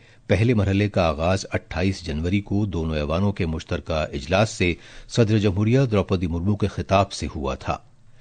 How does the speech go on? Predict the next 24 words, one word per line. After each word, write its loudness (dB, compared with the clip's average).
कल 4
वजीर 2
खजाना 2
निर्मला 4
सीतारमन 0
ने 0
राज्यसभा 2
में 0
मरकजी -2
बजट -2
पर 0
बहस -2
का -4
जवाब -4
देते -2
हुए 0
कहा 2
कि 2
सरकार 2
मुआशी 2
तरक्की -2
को -4
बढ़ावा -4
देकर -2